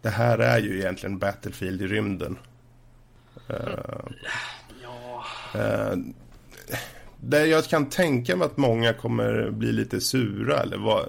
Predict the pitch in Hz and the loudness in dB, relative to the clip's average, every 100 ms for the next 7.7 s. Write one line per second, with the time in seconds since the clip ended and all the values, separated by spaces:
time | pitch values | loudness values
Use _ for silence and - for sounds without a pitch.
0 | - 95 120 139 120 127 123 - - - | -4 -4 0 0 0 0 -2 -4 -8 -8
1 | 107 110 110 113 123 110 120 113 117 120 | -8 -2 0 2 2 0 -2 -2 0 0
2 | 117 117 110 120 120 127 120 117 - 143 | 0 -2 2 4 4 0 0 -2 0 2
3 | 120 113 156 139 92 - - - - - | 4 4 4 2 -2 -6 -10 -20 -20 -20
4 | - - - - - - - 110 107 110 | -20 -20 -20 -20 -20 -12 -2 0 2 2
5 | 101 113 117 123 117 104 - 120 113 110 | 0 0 2 4 4 2 0 0 0 0
6 | 110 107 113 110 101 120 123 147 123 113 | 0 2 2 0 -2 2 4 4 0 -6
7 | - - 95 98 - 82 | -8 -8 -6 -4 -4 -4